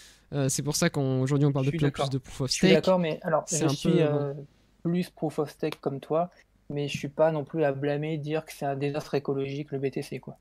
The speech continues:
Speaker 2: Le proof of work
Speaker 1: Ça
Speaker 2: en
Speaker 1: l'est pas
Speaker 2: général, en
Speaker 1: encore,
Speaker 2: général.
Speaker 1: mais, mais quand tu sais qu'en Chine, t'as certains villages qui sont privés d'électricité parce que t'as des mines environnantes qui récupèrent tout le flux, ouais, tu te poses quand même des questions.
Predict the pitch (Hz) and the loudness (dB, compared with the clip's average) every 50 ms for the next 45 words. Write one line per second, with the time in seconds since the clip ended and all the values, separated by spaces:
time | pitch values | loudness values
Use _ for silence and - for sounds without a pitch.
0 | - - - - - 139 - - 151 139 - 139 135 - 147 139 - 151 139 139 | -20 -20 -16 -12 -10 -6 -2 -2 -2 -2 -2 -4 -4 0 2 2 4 4 4 4
1 | 143 135 - 147 147 156 156 - 165 139 135 - - 139 135 139 139 135 135 131 | 2 2 2 2 2 2 4 4 2 2 0 -2 -2 0 0 2 2 2 2 2
2 | 131 131 131 131 131 127 127 127 123 127 123 123 123 127 131 131 135 135 - - | 2 2 2 0 0 0 0 0 0 0 0 0 0 0 0 0 0 0 0 0
3 | 156 - - - - 165 - 160 147 - - - - 160 165 170 - 143 139 - | -2 0 0 0 0 0 0 0 -2 -2 -2 0 0 2 2 0 0 -2 -4 -4
4 | 127 - 135 131 143 143 151 156 156 - - - 131 127 - - 156 147 147 147 | -2 -2 0 0 0 2 2 0 0 0 -2 -2 -2 -2 0 0 2 2 4 4
5 | 147 139 135 - - - - - 165 165 - 135 - - 143 127 131 123 127 131 | 2 2 0 -2 -4 -4 -2 0 0 0 0 -4 -6 -4 -4 -2 0 0 2 4
6 | 147 147 151 156 - 143 135 135 147 139 156 147 151 151 147 - - 131 120 - | 4 4 2 2 0 0 0 0 2 2 4 4 4 2 0 -2 -4 -6 -6 -6
7 | - 127 120 135 135 - - 139 139 - - 165 170 185 - - - - - - | -8 -8 -8 -8 -8 -6 -8 -8 -8 -4 -2 0 0 0 -2 -6 -14 -18 -16 -16
8 | - - - - - - _ - 135 156 147 135 135 - _ _ - - 131 - | -14 -16 -16 -18 -20 -20 _ -2 2 2 2 2 0 -6 _ _ -12 -12 -6 -4
9 | - 147 - - 156 143 139 139 - 143 139 - - 123 | -2 -2 0 2 2 4 4 2 0 -2 -4 -6 -6 -10